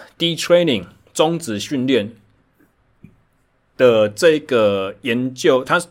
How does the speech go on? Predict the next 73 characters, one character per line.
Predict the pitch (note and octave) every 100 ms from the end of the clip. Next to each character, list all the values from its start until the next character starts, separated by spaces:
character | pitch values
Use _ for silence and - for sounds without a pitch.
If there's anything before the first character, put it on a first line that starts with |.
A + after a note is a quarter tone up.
| -
他 | G3
统 | - B2+
合 | C3 D3
论 | G3
述 | E3 F3+
嘛， | C3
他 | A2 D#3
是 | -
看 | - F3+
了 | C#3
很 | G2+
多 | G#2 D3+
以 | A#2
前 | G2+ G#2+
的 | A2
这 | C3+
种 | C#3 G#2+
实 | - A2+
证 | D3 C3
性 | B2+ C#3+
或 | C3+ B2 - D3+
研-， | B2 A2+ B2+ A3+
实 | D#3+ - B2
验 | D3 D3
介 | C#3 D3+
入 | D3+
型 | B2 G2+
的 | G#2
研 | G2 G2+
究 | C3+ G#2+
所 | G2 F2
做 | - C3+
出 | A2 C#3
来 | A2
的 | G#2+ G2+ -
结 | G#2 G2+
论， | B2+ G2 - - -
他 | -
去 | B2
统 | C#3+ G2 F#2
合。 | F2+ F2 - - G#2
然 | A2
后 | F#3+ D3+ - - -
非 | F#3+
常 | F#3+ D#3
有 | B2
意 | E3
思 | D3+ C#3
的 |
是， | B2 C#3+
他 | - E3
把 | E3 G#2+
里 | G#2 G2
面 | C#3 C#3
分 | G#2 - - D#3+ E3
成 | D#3+ A2 A#2+
两 | G2
个 | G2+ G2+
族 | A2 A#2+
群， | - G2
一 | C#3
个 | - E3+
是 | D3 E3+
精 | - - D#3 D3
英 | C3+
运 | D#3 C3+
动 | A#2+ A#2
员， | G2 F2 G2 -
另 | G3+ F#3+
外 | F3 D#3+ B2
一 | C3+
个 | B2+
是 | A2+ - B2